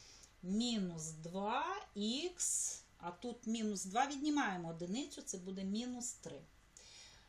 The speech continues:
А далі ми можемо записати це ось таким чином.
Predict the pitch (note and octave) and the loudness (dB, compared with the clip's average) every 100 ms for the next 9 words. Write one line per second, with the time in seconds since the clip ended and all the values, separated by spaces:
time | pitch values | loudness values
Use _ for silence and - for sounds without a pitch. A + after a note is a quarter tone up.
0 | - - F3 F#3 B3+ F4 E4+ C4 C4 B3 | -20 -10 -6 0 0 2 0 2 2 0
1 | A3 G#3+ G#3+ - A#3 B3 A#3+ - G#3+ G#3 | -2 -2 -4 -2 -2 -2 -4 -2 -2 -4
2 | F3 G#3+ C4+ - - F3 E3 - G#3 A3+ | 0 2 2 0 -2 -6 -6 -4 -2 -2
3 | A3+ - - E3 D#3+ D3+ D3 D3 D3 | -2 2 4 4 0 -4 -4 -6 -6